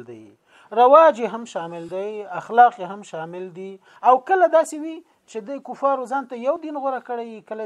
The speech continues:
ځان ته بل دین غوره کړی، کله یو وخت کې ګوري دوی مثلا نصرانیان وي، یو وخت کې بیا دوی ګوري ملحدان شي، یو وخت کې ګوري سیکولر شي، یو وخت کې ګوري دیموکراتان شي، یو وخت کې ګوري کمونستان شي. خو هغه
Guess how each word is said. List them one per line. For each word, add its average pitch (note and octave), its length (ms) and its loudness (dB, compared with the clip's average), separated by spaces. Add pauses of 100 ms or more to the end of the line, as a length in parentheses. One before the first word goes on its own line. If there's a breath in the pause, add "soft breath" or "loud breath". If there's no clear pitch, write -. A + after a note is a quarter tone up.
ځان G#3 160 -8
ته F3 140 -10
بل A#3 160 -10
دین A3 200 -14
غوره G#3 140 -6 (100)
کړی، G3 400 -12
کله G3 220 -4
یو G#3 140 -6
وخت G3+ 160 -6
کې F3+ 160 -12
ګوري G#3 320 -8
دوی A3+ 120 -14 (400 soft breath)
مثلا G3 300 -4 (360)
نصرانیان G#3+ 600 -2
وي، G3 80 -14 (120)
یو G#3+ 120 -2
وخت G#3 140 -4
کې G3 120 -12
بیا F#3+ 160 -2
دوی G#3+ 100 -14 (100)
ګوري A3 260 -8
ملحدان G#3 580 -4
شي، A3 140 -20 (380 soft breath)
یو A#3 100 -6
وخت G#3+ 140 -8
کې G3 160 -10
ګوري A3 240 -6
سیکولر G#3+ 480 -4
شي، G#3+ 140 -20
یو F#3 100 -8
وخت E3 140 -16
کې F3 120 -14
ګوري G#3 260 -8
دیموکراتان F#3+ 640 -6
شي، G3+ 80 -20 (100)
یو G#3 160 -6
وخت G#3 120 -12
کې F#3 180 -14
ګوري A3 260 -8
کمونستان F#3+ 640 -10
شي. G3+ 100 -18 (480 soft breath)
خو A#3+ 160 4
هغه C4 160 0